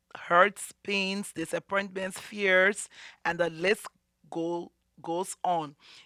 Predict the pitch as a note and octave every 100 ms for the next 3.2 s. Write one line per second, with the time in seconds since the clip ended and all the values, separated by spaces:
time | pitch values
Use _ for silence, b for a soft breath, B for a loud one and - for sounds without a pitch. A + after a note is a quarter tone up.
0 | - G#3+ - - C4+ G#3 - - F3+ G#3
1 | - G#3 E3+ A#3 - - C#4 C#4 - -
2 | C#4+ D4 D4 A3+ F#3+ F3 E3 F#3+ G3 A3
3 | G3